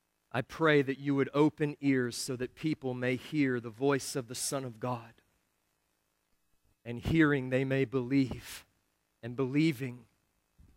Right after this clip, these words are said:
they may live. Raise them. And if that's you, I want you to take a couple of moments of silence that we're going to have,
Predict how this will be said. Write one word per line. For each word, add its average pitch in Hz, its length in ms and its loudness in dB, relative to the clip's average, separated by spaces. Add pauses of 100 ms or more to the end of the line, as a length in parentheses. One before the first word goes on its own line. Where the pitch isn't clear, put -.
(340)
they 123 120 -6
may 127 180 -4
live. 120 520 -8 (1700)
Raise 139 480 0
them. 110 160 -20 (2500)
And 131 160 -4
if 143 160 0
that's 165 380 4
you, 160 220 2 (1400)
I 131 60 -2
want 139 260 -2
you 135 120 -2
to 127 100 -2
take 147 340 0
a 123 60 -8
couple 147 340 -2
of 139 60 0
moments 147 420 0
of 143 80 -12
silence 131 560 0
that 101 120 -16
we're 127 140 -4
going 131 180 -2
to 127 80 0
have, 131 440 0